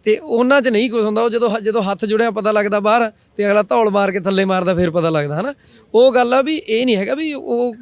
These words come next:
ਜੇ ਕੋਈ ਕੰਮ ਕਰਦੇ ਆ ਘੋੜੇ, ਉਹ ਛੋਟੇ ਨੇ ਜਾਂ ਜਿਵੇਂ ਕਹਿੰਦੇ ਵੀ, ਵੀ ਉਹ ਖੱਚਰਾਂ ਨੇ, ਏਦਾਂ ਨਹੀਂ ਹੈਗੀ ਗੱਲ। ਹਰੇਕ ਹੀ ਘੋੜਾ,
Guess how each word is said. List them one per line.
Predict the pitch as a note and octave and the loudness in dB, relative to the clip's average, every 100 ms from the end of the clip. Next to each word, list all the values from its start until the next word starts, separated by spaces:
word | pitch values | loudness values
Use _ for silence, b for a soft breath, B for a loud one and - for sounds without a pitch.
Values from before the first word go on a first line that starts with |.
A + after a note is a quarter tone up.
| G#3 | -6
ਜੇ | G#3+ A3+ A3 A3 G#3 G#3 | 0 2 4 4 2 -2
ਕੋਈ | A3+ | -6
ਕੰਮ | F#3+ G#3 G#3 | 0 0 0
ਕਰਦੇ | G3+ F#3+ G#3 | 0 0 -2
ਆ | |
ਘੋੜੇ, | G#3 G3+ | -2 0
ਉਹ | F#3+ E3+ E3+ | 0 0 -2
ਛੋਟੇ | F3 F#3+ A3 | -2 0 0
ਨੇ | D#3+ B2+ b b | 0 -8 b b
ਜਾਂ | F#3 | -6
ਜਿਵੇਂ | G3 F#3 F3+ | -4 -6 -6
ਕਹਿੰਦੇ | G3 G#3 | -6 -6
ਵੀ, | G3 G3 F3 b b - | -6 -6 -8 b b -2
ਵੀ | G#3 | 0
ਉਹ | A3 | 2
ਖੱਚਰਾਂ | G3+ G#3 G3 F3+ | 0 0 2 2
ਨੇ, | F#3 | 0
ਏਦਾਂ | F3+ G3 | 0 0
ਨਹੀਂ | E3 | -2
ਹੈਗੀ | C3+ D#3+ | -4 -8
ਗੱਲ। | D#3 D3 A#3 _ b - E3 | -10 -10 -14 _ b -8 0
ਹਰੇਕ | F#3+ B3+ A3+ | 2 2 0
ਹੀ | |
ਘੋੜਾ, | G#3+ A3 D#3+ F#3 A#3+ | -2 0 2 0 -6